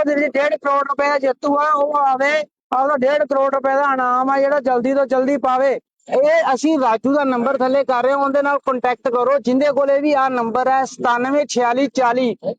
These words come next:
Speaker 2: ਡੇਢ ਕਰੋੜ ਦਾ, ਉਹ ਰਾਜੂ ਨਾਲ ਕੰਟੈਕਟ ਕਰੇ, ਆਪਦਾ ਫਾਰਮ ਭਰੇ ਤੇ ਪੰਜਾਬ ਸਰਕਾਰ ਤੋਂ ਡੇਢ ਕਰੋੜ ਰੁਪਏ ਦਾ ਨਾਮ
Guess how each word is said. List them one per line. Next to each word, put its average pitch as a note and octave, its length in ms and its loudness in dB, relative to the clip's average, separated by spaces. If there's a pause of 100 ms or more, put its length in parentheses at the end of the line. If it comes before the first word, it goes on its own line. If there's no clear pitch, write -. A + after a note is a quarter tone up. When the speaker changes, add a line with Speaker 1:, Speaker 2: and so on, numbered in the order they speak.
(340)
Speaker 2:
ਡੇਢ C#4 260 2
ਕਰੋੜ C4+ 300 2
ਦਾ, C#4 140 0
ਉਹ C4+ 120 2
ਰਾਜੂ C4 400 0
ਨਾਲ C#4+ 160 0
ਕੰਟੈਕਟ B3+ 460 -2
ਕਰੇ, B3+ 240 2
ਆਪਦਾ A#3+ 440 2
ਫਾਰਮ A#3 380 0
ਭਰੇ C4 200 0
ਤੇ C4+ 120 -2
ਪੰਜਾਬ B3 440 0
ਸਰਕਾਰ B3+ 460 0
ਤੋਂ C#4 260 0
ਡੇਢ C4+ 300 0
ਕਰੋੜ C4+ 260 -2
ਰੁਪਏ B3+ 320 0
ਦਾ B3+ 140 2
ਨਾਮ B3 400 -2